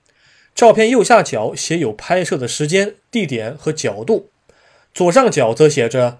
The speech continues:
“官方照片，请勿出版，加州马雷岛海军船坞”和“受限”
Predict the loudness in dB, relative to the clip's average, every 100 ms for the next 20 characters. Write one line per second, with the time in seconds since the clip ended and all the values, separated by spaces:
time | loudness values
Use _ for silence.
0 | _ 4 6 6 4 4 2 2 0 -4
1 | -4 _ -8 -8 -6 -6 -2 0 0 -2
2 | -4 -10 _ _ _ 2 4 6 4 4
3 | 0 0 0 0 0 -2 -6 -6 -6 -4
4 | -2 -2 -2 -6 -4 -2 -2 -4 _ 0
5 | 2 2 2 0 -2